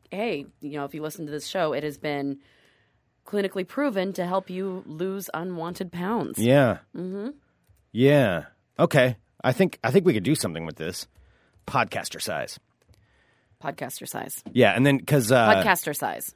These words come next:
Speaker 1: Yeah.
Speaker 2: Podcaster size?
Speaker 1: Yeah, podcaster size.
Speaker 2: Okay.
Speaker 1: The emphasis on the
Speaker 2: Podcaster?
Speaker 1: podcaster size.
Speaker 2: Podcaster size.
Speaker 1: Mm-hmm.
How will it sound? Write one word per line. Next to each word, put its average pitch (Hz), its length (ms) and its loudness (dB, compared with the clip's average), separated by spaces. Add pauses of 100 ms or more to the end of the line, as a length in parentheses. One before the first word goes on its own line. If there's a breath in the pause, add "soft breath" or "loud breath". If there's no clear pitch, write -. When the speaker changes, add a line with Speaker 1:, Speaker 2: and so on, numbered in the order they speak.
Speaker 1:
Yeah. - 200 -4 (320)
Speaker 2:
Podcaster 104 600 2
size? 135 400 2
Speaker 1:
Yeah, 147 160 -6
podcaster - 540 -8
size. - 400 -16
Speaker 2:
Okay. 90 400 -2
Speaker 1:
The 151 260 -2
emphasis 160 640 -8
on 139 160 -12
the 120 180 -14 (840)
Speaker 2:
Podcaster? 113 600 -2
Speaker 1:
podcaster 147 100 0
size. - 380 -12
Speaker 2:
Podcaster 101 640 -2
size. 71 360 -6
Speaker 1:
Mm-hmm. 180 440 -10